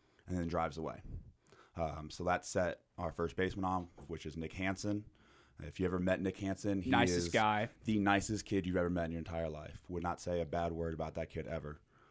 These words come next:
Speaker 1: Um, so for him to go absolutely berserk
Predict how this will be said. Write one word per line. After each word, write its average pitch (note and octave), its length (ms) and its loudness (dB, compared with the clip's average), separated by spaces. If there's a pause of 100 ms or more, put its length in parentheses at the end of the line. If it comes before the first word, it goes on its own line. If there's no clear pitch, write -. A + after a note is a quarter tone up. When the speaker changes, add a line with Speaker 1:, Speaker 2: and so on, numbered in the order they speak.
(160)
Speaker 1:
Um, D2+ 340 -6
so - 160 -4
for F2+ 120 -4
him G2+ 280 2 (120)
to F#2 440 -2 (1200)
go G2+ 340 6
absolutely G#2 460 0
berserk F2+ 520 0